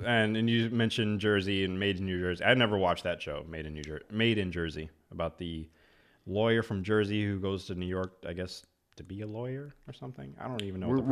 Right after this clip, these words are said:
Speaker 1: premise
Speaker 2: sick
Speaker 1: was.
Speaker 2: of it. We're sick of New Jersey show. Any, anything <laughs> coming out of New Jersey, we're, we're over it. We're done. And it doesn't even get any sympathy points because of the hurricane.
Speaker 1: Yeah, I think this was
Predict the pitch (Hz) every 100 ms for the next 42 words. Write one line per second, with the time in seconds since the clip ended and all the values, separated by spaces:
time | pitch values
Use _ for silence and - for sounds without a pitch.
0 | 139 - - - 113 78 82 101 - 156
1 | 165 151 139 113 131 139 110 85 - 73
2 | 69 98 120 143 113 151 165 165 160 147
3 | 151 151 147 143 139 123 107 127 131 104
4 | 95 92 87 107 101 123 156 87 71 55
5 | 82 95 110 135 87 67 - - - _
6 | - 90 101 101 101 104 104 135 143 170
7 | 156 143 147 147 - 156 147 143 120 -
8 | 120 117 - 110 - 113 110 104 95 90
9 | 80 - 110 117 127 98 87 73 73 78
10 | _ _ _ _ - 95 92 147 98 87
11 | 85